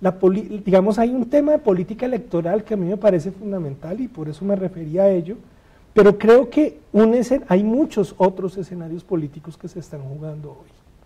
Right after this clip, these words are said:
¿sí? Y un-, uno de esos es la universidad y, y muchos dentro de la sociedad civil. Pe-, me,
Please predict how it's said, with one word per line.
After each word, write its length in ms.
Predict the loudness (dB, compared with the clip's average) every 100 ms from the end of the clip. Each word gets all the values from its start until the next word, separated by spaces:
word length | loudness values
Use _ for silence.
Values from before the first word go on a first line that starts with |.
| _ _
¿sí? 260 | -18 -16 -18 -20 _ _ _
Y 180 | 4 6
un-, 160 | 6 6
uno 300 | 6 6 6
de 320 | 4 4 4
esos 300 | 2 -2 -2
es 160 | 0 2
la 80 | 2
universidad 920 | 2 2 0 -2 -8 -6 -4 -4 -4
y, 220 | -4 -2
y 100 | 2
muchos 580 | 4 6 4 2 -4 -2
dentro 320 | 0 0 -2
de 60 | -4
la 100 | -4
sociedad 400 | -8 -10 -8 -8
civil. 400 | -10 -10 -8 -10 -14 _ _ _ _ _ _ _ _ _
Pe-, 180 | -6 -2
me, 300 | 2 2 2